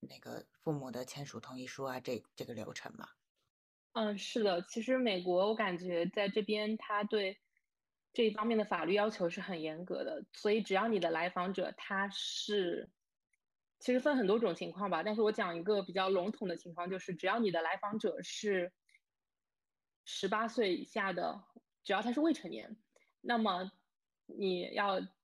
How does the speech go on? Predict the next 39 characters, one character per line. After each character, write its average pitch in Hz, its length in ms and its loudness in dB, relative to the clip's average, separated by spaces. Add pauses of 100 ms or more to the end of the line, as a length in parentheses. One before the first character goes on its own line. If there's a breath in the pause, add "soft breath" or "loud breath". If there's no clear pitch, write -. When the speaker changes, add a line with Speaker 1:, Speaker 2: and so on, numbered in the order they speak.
(360)
Speaker 2:
见 202 320 0
他， 175 280 -4
你 180 100 -6
就 185 120 2
必 202 120 -2
须 196 520 -2
有 190 340 -2 (200)
监 214 240 0
护 220 160 2
人 175 280 2
或 190 120 -2
者 156 200 -4
父 - 180 -6
母 185 140 -6
的 - 200 -4 (640)
这 - 100 -8
种 - 440 -8
知 202 120 0
情 185 180 -8
同 165 200 -8
意 170 80 -4
书。 175 420 -4 (600 loud breath)
然 - 200 -4
后 214 380 4
我 190 100 8
们 175 280 0
在 262 160 4
学 220 100 0
校 294 140 4
里 294 60 4
面 175 100 6
的 175 100 2
规 196 180 2
定 202 200 2
是， 185 240 2
你 185 120 0
可 - 160 0
以 226 60 4
第， 254 240 2